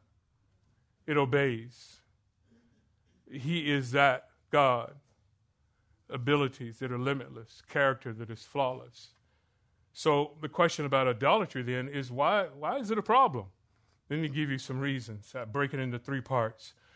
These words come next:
Number one, idolatry is shameful. It's shameful. Notice verse nine. "Those who fashion a graven image are all of them futile, and their precious things are of no profit."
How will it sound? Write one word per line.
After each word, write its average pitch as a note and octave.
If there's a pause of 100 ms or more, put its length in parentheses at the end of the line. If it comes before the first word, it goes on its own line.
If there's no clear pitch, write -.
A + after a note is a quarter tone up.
(160)
Number C#3
one, C3 (340)
idolatry C#3+
is C#3
shameful. C3 (880)
It's F#3
shameful. F3+ (120)
Notice D#3
verse C#3+
nine. D3 (680)
"Those G3+
who F3+
fashion E3
a C#3+
graven C#3+
image D3+ (320)
are D#3+
all F#3
of D3+
them D#3
futile, C3+ (560)
and D#3+
their D3+
precious G3+
things E3
are D#3+
of C#3
no E3+
profit." -